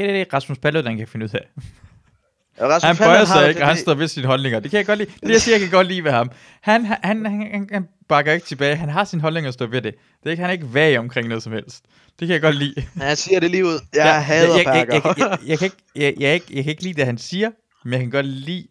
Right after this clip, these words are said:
Speaker 1: måden, han gør det på. Jeg vil gerne have flere politikere bare som ham. Ikke sagde samme ting, men måden, man gør det på, kan jeg rigtig godt lide. Og så når man bliver valgt, så
Speaker 2: Altså,
Speaker 1: kan man
Speaker 2: jeg vil
Speaker 1: selvfølgelig ændre
Speaker 2: meget
Speaker 1: tingene.
Speaker 2: hellere, jeg vil meget hellere have et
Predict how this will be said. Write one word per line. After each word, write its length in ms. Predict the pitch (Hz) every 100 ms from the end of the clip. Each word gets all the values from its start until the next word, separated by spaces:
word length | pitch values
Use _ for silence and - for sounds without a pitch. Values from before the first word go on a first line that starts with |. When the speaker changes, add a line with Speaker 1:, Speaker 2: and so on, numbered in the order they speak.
| _
Speaker 1:
måden, 380 | 123 110 120 123
han 120 | 107
gør 120 | 104
det 80 | 104
på. 120 | 104
Jeg 80 | 110
vil 60 | 110
gerne 120 | 139
have 100 | 135
flere 160 | 135 135
politikere 280 | 123 113
bare 160 | 110 110
som 280 | - 120 110
ham. 240 | 123 147 165 _ _ _
Ikke 180 | 127 120
sagde 120 | 117
samme 260 | 110 110 110
ting, 300 | 120 113 101
men 160 | 101 -
måden, 420 | 110 117 117 131
man 100 | 113
gør 160 | 104 113
det 120 | 101 - _ - _
på, 240 | - 107 -
kan 100 | 101
jeg 80 | 71 _ _ -
rigtig 140 | 113
godt 180 | 104 104
lide. 120 | 101 - _ _ -
Og 100 | -
så 60 |
når 60 | 131
man 60 | 123
bliver 120 | 107
valgt, 180 | 131 190
så 20 |
Speaker 2:
Altså, 100 | -
Speaker 1:
kan 20 | 165
man 60 |
Speaker 2:
jeg 0 |
vil 80 | 151
Speaker 1:
selvfølgelig 240 | 143 139
ændre 140 | 135 147
Speaker 2:
meget 100 | 139
Speaker 1:
tingene. 200 | 123 117
Speaker 2:
hellere, 140 | 170 135 _ _ _ _ _ _ _ _ _ _ _
jeg 80 | -
vil 80 | 143
meget 160 | 165 185
hellere 200 | 190 165
have 140 | 170
et 100 | 160